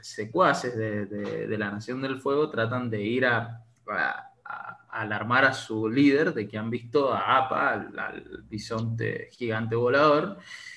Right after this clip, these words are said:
y este, ante, ante falta de información o, o confusión de qué era apa realmente, decide arrojar a uno de los guardias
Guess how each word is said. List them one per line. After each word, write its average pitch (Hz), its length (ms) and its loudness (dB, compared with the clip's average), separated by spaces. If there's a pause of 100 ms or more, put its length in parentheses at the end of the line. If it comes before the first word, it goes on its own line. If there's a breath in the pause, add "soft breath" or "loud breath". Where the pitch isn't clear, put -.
(160 loud breath)
y 139 180 4
este, 147 380 4
ante, 110 880 0 (380)
ante 107 500 -6
falta 143 360 0
de 139 80 2
información 127 920 0
o, 135 100 -4
o 107 400 -4
confusión 117 600 2
de 120 180 -2
qué 131 220 2
era 131 240 4
apa 131 220 0
realmente, 143 680 0
decide 139 540 2
arrojar 127 460 2
a 127 80 4
uno 143 260 0
de 127 80 -2
los 120 100 0
guardias 151 600 4